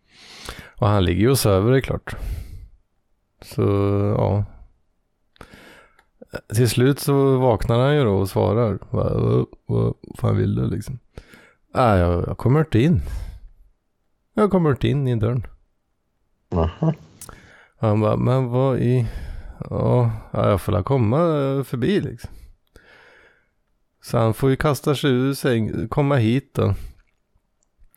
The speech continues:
Speaker 1: Eh, och då kommer, precis då är klart,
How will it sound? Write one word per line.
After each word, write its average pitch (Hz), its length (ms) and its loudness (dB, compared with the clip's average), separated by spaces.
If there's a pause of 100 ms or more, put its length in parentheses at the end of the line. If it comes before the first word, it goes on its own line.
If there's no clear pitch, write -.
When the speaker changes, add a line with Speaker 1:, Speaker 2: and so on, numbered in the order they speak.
(1700)
Speaker 1:
Eh, 117 480 4 (680)
och 143 200 0
då 123 140 4
kommer, 131 460 2 (340)
precis 113 640 0
då 98 180 -2
är 98 80 -2
klart, 98 400 -6